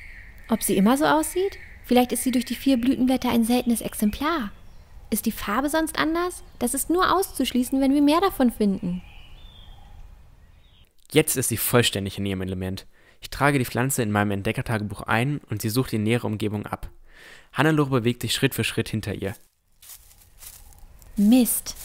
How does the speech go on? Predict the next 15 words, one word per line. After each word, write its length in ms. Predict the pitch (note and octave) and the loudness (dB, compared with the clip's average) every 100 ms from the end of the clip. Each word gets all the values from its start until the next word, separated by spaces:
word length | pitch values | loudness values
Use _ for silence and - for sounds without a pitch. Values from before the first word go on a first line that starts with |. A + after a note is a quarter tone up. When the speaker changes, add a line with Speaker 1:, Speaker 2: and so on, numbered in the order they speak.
| - | -6
Speaker 1:
ich 160 | A#3+ - | -6 0
finde 240 | F4+ F#4+ | 4 4
keine 280 | - A#3 G#3 | 4 4 2
zweite. 580 | - G3+ F#3 - F3+ F#3 - - - | 0 -2 -2 -4 -8 -8 -12 -4 4
Wir 100 | C4 | 4
müssen 200 | D#4 E4+ | 6 2
dem 140 | D#4+ | 4
Pfad 300 | F4+ F#4 - | 6 4 4
weiter 240 | G#3+ G#3 | 0 0
folgen 260 | - A3 A#3 | 0 2 2
und 120 | C#4+ | 2
die 100 | D#4 | 4
Augen 240 | - E4+ A3 | 6 6 2
offen 280 | - F#3+ | 0 0
halten. 320 | F#3 F#3 F3 | 0 -4 -6